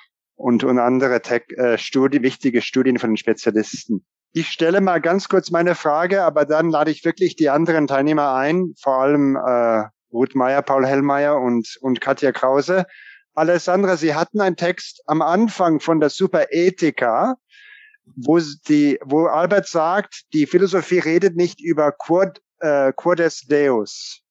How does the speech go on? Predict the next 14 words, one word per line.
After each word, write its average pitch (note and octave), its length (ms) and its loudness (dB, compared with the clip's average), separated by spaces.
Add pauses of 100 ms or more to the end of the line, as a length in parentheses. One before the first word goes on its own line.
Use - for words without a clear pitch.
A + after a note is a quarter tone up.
(280)
Ja, D3 420 0
so D3 220 -2
irgend D#3+ 280 2
so E3 80 0
ein D3+ 160 2
Text. - 560 -6 (260)
Das C#3 160 -2
war D#3 200 0
auf D#3 120 0
der D#3 140 2
Seite D3 640 0 (720)
fünfundfünfzig F3 800 0
der D#3 140 2
Superethika. C#3 1160 0